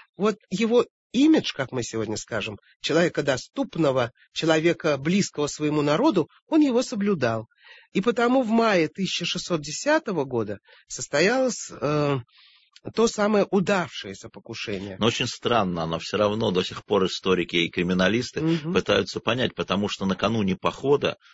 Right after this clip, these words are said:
Speaker 2: Ге-, он собирался возглавить армию, чтобы идти в Австрию, ударить по
Speaker 1: Воевать
Speaker 2: ненавистным
Speaker 1: с
Speaker 2: Габсбург-, да.
Speaker 1: Габсбургами, да.
Speaker 2: Он коронует Марию Медичи, он коронует центр за-, он не мог этого не знать, ему Сюле это говорил.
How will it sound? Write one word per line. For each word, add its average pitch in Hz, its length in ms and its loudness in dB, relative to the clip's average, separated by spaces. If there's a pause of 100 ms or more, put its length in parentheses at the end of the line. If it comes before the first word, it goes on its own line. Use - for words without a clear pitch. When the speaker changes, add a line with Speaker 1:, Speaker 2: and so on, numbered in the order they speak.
(160)
Speaker 2:
Ге-, 92 200 0
он 85 320 -2
собирался 90 500 0
возглавить 85 460 2
армию, 82 280 0
чтобы 76 280 -8
идти - 160 -2
в 101 80 4
Австрию, 131 440 0
ударить - 380 0
по 170 140 -2
Speaker 1:
Воевать 170 100 -2
Speaker 2:
ненавистным 165 380 2
Speaker 1:
с 175 40 -8
Speaker 2:
Габсбург-, 170 520 0
да. 160 60 0
Speaker 1:
Габсбургами, 143 200 0
да. 147 260 -2 (140)
Speaker 2:
Он 120 280 0 (100)
коронует 143 580 0
Марию 151 360 -2
Медичи, 156 600 -2
он 98 220 -4
коронует 131 640 2
центр 156 500 -2
за-, 113 180 -4
он 117 200 0
не 113 140 2
мог 143 260 2
этого 107 240 0
не 104 120 -2
знать, 107 260 -2
ему 98 120 -2
Сюле 113 340 2
это 110 140 -2
говорил. 107 360 2